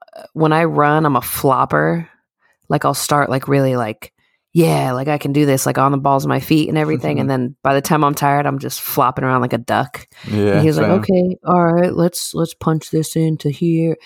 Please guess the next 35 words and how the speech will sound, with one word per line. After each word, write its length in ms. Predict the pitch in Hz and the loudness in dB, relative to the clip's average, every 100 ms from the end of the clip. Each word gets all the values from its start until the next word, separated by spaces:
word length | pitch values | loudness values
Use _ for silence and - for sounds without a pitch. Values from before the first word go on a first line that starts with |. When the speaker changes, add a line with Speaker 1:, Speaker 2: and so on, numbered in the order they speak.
| - - - | -20 -10 -2
Speaker 1:
And 160 | 170 | 2
then, 120 | 180 180 | 4 2
like, 180 | 165 - | 0 0
when 160 | 165 175 | 2 4
they 100 | 156 | 2
scan 420 | - - 151 170 | 0 0 0 2
your 100 | 175 | 0
feet, 240 | - 180 180 | 0 0 2
you, 80 | |
like, 140 | 151 - | 0 0
stand 340 | - 143 151 | -2 0 2
on 140 | 147 147 | 2 0
this 180 | 143 - | 0 0
thing 320 | 147 143 156 | 2 2 2
that 140 | 131 - _ - | -2 -8 _ 0
digitally 460 | 143 143 147 143 | 0 0 0 2
scans 460 | 139 - 139 135 - | 2 0 0 0 0
your 100 | 131 | -2
feet. 460 | - 143 151 - _ - - - - | -2 0 0 -2 _ -20 -20 -20 -8
It 120 | 147 | -6
tells 280 | - 147 143 | 0 0 2
you, 120 | 147 | 0
like, 200 | 135 127 | -2 -4
your 100 | 127 | -6
true 440 | 131 - 143 139 131 | -8 -6 -2 -2 -2
shoe 360 | - - 180 185 | -4 -2 2 2
size, 800 | - 160 156 156 156 151 151 156 | 2 2 4 4 4 2 0 -2
which 220 | 151 - | -2 0
arch 300 | 143 147 - | -2 -2 -2
is 100 | 143 | -2
higher 300 | - 139 139 | 0 2 2
than 160 | 139 139 | 0 2
the 160 | 139 | 2
other, 640 | 139 139 139 131 131 131 127 | 2 4 4 4 2 2 0
like, 320 | 117 113 | -2 -6